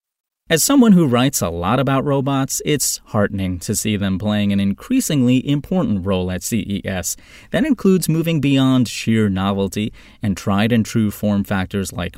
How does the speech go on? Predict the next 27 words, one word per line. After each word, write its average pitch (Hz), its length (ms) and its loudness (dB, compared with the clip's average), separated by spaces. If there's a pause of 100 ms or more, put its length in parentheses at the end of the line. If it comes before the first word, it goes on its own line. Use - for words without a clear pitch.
robot 92 440 -4
vacuums. 104 640 -2 (300)
My 123 240 2
list 117 320 0
includes 101 480 -2 (100)
exoskeletons, 98 960 -4 (140)
elder 165 320 2
tech, - 380 -4 (120)
ag 151 220 0
tech, - 340 -6
prosthesis, - 720 -2 (240)
and, 156 440 -2 (100)
at 104 180 0
the 92 160 -4
very 92 300 -4
top, 131 380 0 (360)
disinfecting 101 840 -2
robots. 87 680 -8 (300)
There 190 260 2
are 202 180 4
going 180 260 0
to 143 100 -4
be 165 280 -2
a 190 140 -2 (100)
ton 104 440 -2
of 92 140 -8
these, 90 360 -6